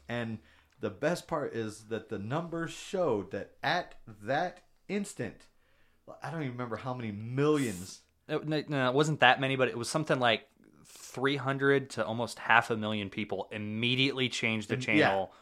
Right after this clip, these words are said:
Speaker 2: to Raw to watch it happen.
Speaker 1: Yeah, and, and, but basically what it did was from that point on through the rest of the night,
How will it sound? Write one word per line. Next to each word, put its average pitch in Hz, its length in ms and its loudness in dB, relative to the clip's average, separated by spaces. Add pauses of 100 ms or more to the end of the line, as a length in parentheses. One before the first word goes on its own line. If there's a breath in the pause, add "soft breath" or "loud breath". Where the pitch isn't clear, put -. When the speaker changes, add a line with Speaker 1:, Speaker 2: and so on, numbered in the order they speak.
(140)
Speaker 2:
to 123 100 -2
Raw 107 420 6
to - 140 -4
watch 107 340 6
it 104 80 -6
happen. 92 280 -4 (100)
Speaker 1:
Yeah, 120 160 0 (140)
and, 120 180 -4
and, 117 460 -8
but 131 160 0
basically 147 340 2
what 123 160 2
it 107 100 -4
did 151 200 0
was 110 200 0
from 110 280 -6
that 123 300 0
point 123 340 -8
on 113 260 -4
through 110 160 -6
the 98 80 -8
rest 107 300 -2
of 90 80 -10
the 98 80 -8
night, 107 320 -6